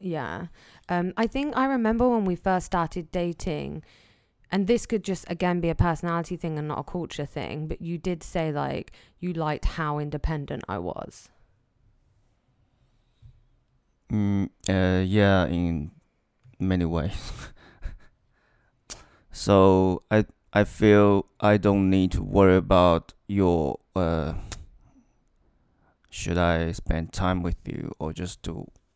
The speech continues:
Speaker 2: what I want to at home or go out on myself or affect your feel, your feeling or something, because I always think,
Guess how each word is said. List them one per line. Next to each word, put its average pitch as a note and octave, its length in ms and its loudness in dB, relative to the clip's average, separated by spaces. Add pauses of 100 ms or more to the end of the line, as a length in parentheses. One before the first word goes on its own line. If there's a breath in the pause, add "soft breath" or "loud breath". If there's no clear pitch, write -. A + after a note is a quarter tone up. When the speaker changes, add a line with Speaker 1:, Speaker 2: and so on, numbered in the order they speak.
(540)
Speaker 2:
what F#2 280 0
I E2 100 2
want E2+ 380 -4 (240)
to - 180 -10 (320)
at F2 160 -8
home F#2 440 -2 (140)
or - 380 -12
go E2+ 260 -8
out F2+ 300 2
on F2 140 -6
myself G2 580 2 (560 loud breath)
or D#2+ 260 -2
affect - 480 -4
your E2+ 200 -6
feel, F#2 560 -6 (360)
your F2 140 -8
feeling F2+ 720 -2
or - 140 -12
something, - 640 -8
because F#2 340 -6
I F#2+ 120 -2
always F#2+ 320 4
think, F2 320 -4